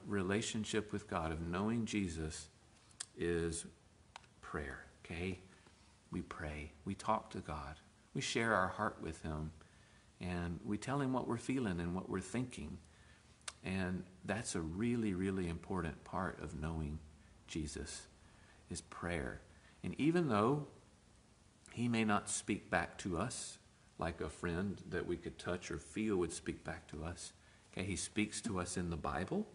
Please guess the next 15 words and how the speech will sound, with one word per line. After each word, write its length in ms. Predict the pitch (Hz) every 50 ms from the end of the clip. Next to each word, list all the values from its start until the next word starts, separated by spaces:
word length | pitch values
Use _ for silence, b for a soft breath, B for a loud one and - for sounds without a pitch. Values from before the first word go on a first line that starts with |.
| B B B B B B B B B
okay, 260 | - - 127 165 180 143
and 100 | 98 92
he 100 | 101 92
communicates 920 | - - - 87 85 90 104 117 113 117 - 123 127 - - - - - - B B B B B B B B B
to 280 | - - 117 113 113 107
us 260 | 120 156 156 - -
in 180 | - 110 98 87
our 140 | 87 80 78
hearts 360 | - 90 104 123 - - -
somehow, 520 | - - - 135 151 147 139 147 175 214 - - - B B B B B B B B B B B -
okay, 200 | - 156 196 175
and 120 | 104 -
he 120 | - 95
leads 460 | 82 80 80 85 143 220 123 139 - -
us. 320 | - 143 143 - -